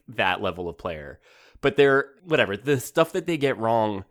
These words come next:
they've gotten wrong in a very peculiar way. And so I think this is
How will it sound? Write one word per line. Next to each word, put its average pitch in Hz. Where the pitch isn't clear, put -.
they've 131
gotten 110
wrong 98
in 90
a 90
very 92
peculiar 92
way. 69
And 131
so 147
I 147
think 202
this 151
is 147